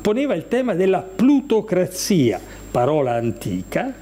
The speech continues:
ma il cui significato è, è, diceva che la crisi della democrazia nasce dal fatto che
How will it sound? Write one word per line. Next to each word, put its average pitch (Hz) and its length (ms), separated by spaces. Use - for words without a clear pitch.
ma 254 240
il 185 120
cui 262 200
significato 190 840
è, 156 160
è, 147 420
diceva 123 420
che 123 100
la 123 120
crisi 196 340
della 139 180
democrazia 240 800
nasce 143 680
dal 180 180
fatto - 640
che - 280